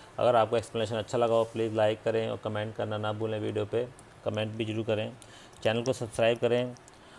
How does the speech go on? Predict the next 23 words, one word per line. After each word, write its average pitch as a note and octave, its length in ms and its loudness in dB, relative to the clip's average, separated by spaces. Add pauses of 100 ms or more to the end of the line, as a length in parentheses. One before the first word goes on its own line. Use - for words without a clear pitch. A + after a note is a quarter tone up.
(340)
चैनल A2+ 180 2
को B2 60 -2
सब्सक्राइब A#2 360 0
करने A2+ 180 -2
के A2+ 60 -2
लिए A2 80 2
लास्ट G#2+ 260 6
में A#2 100 -2
सर्कुलर A2 380 -2
आइकन G#2+ 240 0
आता G#2 220 2
है, A2 120 4
आप G#2+ 160 4
उस G#2+ 100 -6
पर A2+ 140 -2
क्लिक A2 220 -4
करके G#2+ 200 -4
चैनल G#2+ 240 -4
को A2 80 -6
सब्सक्राइब G#2 420 -2
कर G#2+ 120 -2
सकते G2+ 280 -8
हैं A2 300 -6